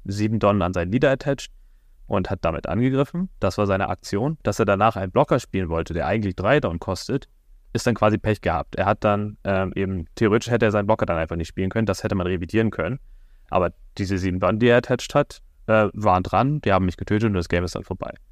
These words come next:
Alles andere ist irrelevant. Also, dass er, äh, eigentlich niemals damit angegriffen hätte, was ich auch auf Video hab, was er gesagt hat, ähm, ist egal. Er hat diese Don attached, es war quasi sein Spielfehler und sein Spielfehler hat in dem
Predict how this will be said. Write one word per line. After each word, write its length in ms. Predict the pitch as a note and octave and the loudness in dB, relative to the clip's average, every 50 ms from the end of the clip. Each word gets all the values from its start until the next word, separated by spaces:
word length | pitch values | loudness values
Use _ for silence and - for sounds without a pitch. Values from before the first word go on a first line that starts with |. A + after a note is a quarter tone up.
| - - | -14 -4
Alles 200 | - F#2 A2+ - | 2 2 2 4
andere 240 | E2 G2+ G#2 G2+ F#2 | 4 2 2 2 0
ist 80 | E2+ - | -2 -2
irrelevant. 460 | - D2+ D#2 D2+ D2 - - - - _ - - | -4 -6 -6 -6 -6 -8 -8 -10 -10 _ -12 -8
Also, 180 | - G2+ F#2 D#2 | -6 -4 -4 -4
dass 180 | - G2 - - | -4 -4 -2 2
er, 300 | G#2 F#2+ E2+ D#2 - - | 2 2 2 0 -4 -8
äh, 80 | - - - - - - | -12 -14 -14 -16 -6 -2
eigentlich 480 | F#2+ F#2+ G2+ G#2+ G#2 G#2 F#2+ - - | 0 2 2 2 2 0 -2 -2 -2
niemals 480 | A#2 A#2+ A#2+ B2+ B2+ B2 A2+ A#2 G#2+ - | -2 0 2 4 4 6 4 4 4 4
damit 220 | A2 G#2 G#2 G2 | 2 2 2 2
angegriffen 400 | - A2 A#2+ A2 G2 F2+ E2+ G2+ | 0 0 0 0 0 -2 -4 -4
hätte, 160 | F#2+ F#2 F#2+ F#2+ | -2 -2 -2 -2
was 120 | F#2+ - | -2 -2
ich 120 | G#2 G2 G2 | 0 0 0
auch 100 | F#2 F#2+ | 0 -2
auf 100 | F2+ F2+ | -2 -2
Video 280 | - A2 G#2+ A2 G#2+ F#2 | -2 -2 0 0 0 2
hab, 140 | F#2 F#2+ - | 2 0 0
was 120 | F#2+ F2 D#2 | -2 -4 -4
er 80 | E2+ | -4
gesagt 400 | E2 F#2+ F2 F2 E2+ F2 - - | -4 -2 0 0 -2 -2 -2 -2
hat, 200 | - E2+ F#2 - - - - - - - - - _ _ - - | -2 -2 -4 -4 -10 -20 -20 -20 -20 -20 -20 -20 _ _ -6 -4
ähm, 300 | E2+ F2 E2+ E2+ E2 E2+ - - - | -2 -2 0 -2 -4 -6 -10 -12 -8
ist 200 | - F#2+ - - | -6 -4 -2 -2
egal. 340 | E2+ - D2+ C#2+ C2+ C#2+ - - | -4 -2 -4 -6 -6 -8 -10 -8
Er 120 | - E2 | -4 -2
hat 120 | G2 F#2+ - | -2 -2 -2
diese 120 | F#2 F#2 | -4 -2
Don 160 | E2+ F2+ F2 | -2 0 -2
attached, 380 | E2+ E2 - C#3 C#3 - - - - | -2 0 0 0 0 -2 -4 -12 -10
es 120 | F#2 - - | -6 -2 -2
war 80 | F#2 | -2
quasi 240 | - - F#2 F2+ F2 | 0 0 -2 -2 -2
sein 160 | D#2+ F2 E2+ D#2+ | -4 -6 -6 -8
Spielfehler 800 | - - - C3 C#3+ C#3 - - C3+ C3 C3 C3+ C3 C3 C3+ - | -8 -4 -2 0 0 0 0 0 2 2 4 4 2 0 -2 -4
und 180 | G#2+ F#2+ - | -6 -8 -8
sein 80 | - F2 | -8 -8
Spielfehler 440 | - - A#2+ A2+ - C3 G#2+ F#2+ F2+ | -4 0 0 0 2 4 2 4 2
hat 180 | F2+ - - - | 2 -2 -4 -6
in 80 | F#2 | -2
dem 240 | F#2 F#2 F2 F2 F2 | -2 -2 -4 -4 -8